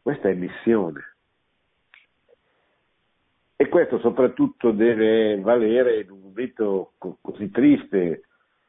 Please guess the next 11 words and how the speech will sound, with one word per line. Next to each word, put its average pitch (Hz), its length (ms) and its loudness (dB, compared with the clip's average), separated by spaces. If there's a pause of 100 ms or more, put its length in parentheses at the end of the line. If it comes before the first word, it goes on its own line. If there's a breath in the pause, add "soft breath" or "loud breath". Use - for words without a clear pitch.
(180)
come 92 440 -4
quello 101 360 2
che 87 120 -8
stiamo 95 320 0
vivendo 92 540 -4
in 85 140 -4
questi - 460 -2
giorni 87 640 0 (680 soft breath)
in 90 160 -2
Italia, 104 600 2 (1400)
quando 95 640 -2